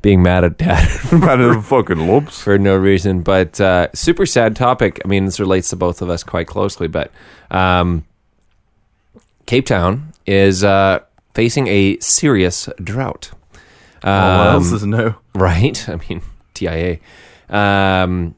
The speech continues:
Speaker 1: but no, seriously. So Cape Town actually faces, uh, day zero, which basically happens when the city, what happens then is the city turns off the taps. Like, they literally have no more water. They have to turn the taps off.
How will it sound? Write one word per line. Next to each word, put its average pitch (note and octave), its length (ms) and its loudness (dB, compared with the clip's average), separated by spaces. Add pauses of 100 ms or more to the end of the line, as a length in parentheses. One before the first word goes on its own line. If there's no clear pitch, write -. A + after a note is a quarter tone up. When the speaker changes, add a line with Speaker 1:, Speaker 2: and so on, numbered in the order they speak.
Speaker 1:
but A2+ 300 0
no, A2+ 180 2
seriously. F#2 520 2
So F#2+ 300 2
Cape A2+ 300 -2
Town G#2+ 240 0
actually G2 420 -2
faces, G2 580 -4
uh, F2+ 200 0
day G2+ 260 0
zero, F#2+ 360 2
which F2 200 -2
basically F#2+ 340 -2
happens F2+ 360 -2
when F2+ 120 -2
the E2 60 -4
city, F2 380 -6 (340)
what F#2+ 140 -2
happens F2+ 240 0
then G2 180 2
is D#2+ 380 -6
the F#2 80 -4
city F#2 260 -4
turns F2+ 260 0
off E2+ 200 0
the - 60 -4
taps. - 480 -6 (120)
Like, F#2 140 -6 (320)
they F#2+ 120 -2
literally F2+ 280 2
have F2 120 0
no F2 140 2
more E2+ 160 0
water. D#2+ 300 -2
They - 80 -6
have G2 160 -8
to - 80 -20
turn E2+ 160 -6
the D#2+ 60 -8
taps E2+ 320 -8
off. - 220 -14